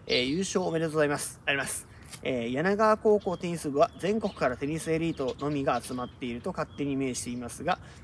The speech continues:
えー、実際は名門高校野球部のように部員がたくさんいて、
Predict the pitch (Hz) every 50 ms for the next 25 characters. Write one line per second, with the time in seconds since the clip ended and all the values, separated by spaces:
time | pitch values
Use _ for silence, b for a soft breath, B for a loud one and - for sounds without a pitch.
0 | B B - 131 123 117 113 139 143 - - - - 220 220 226 233 - - 143
1 | 151 170 190 202 202 202 202 196 - - 202 196 196 190 - 175 175 175 170 170
2 | 170 - 214 202 165 139 117 104 107 104 101 110 113 110 113 131 165 190 208 202
3 | 196 185 190 175 - - - 151 147 147 147 185 175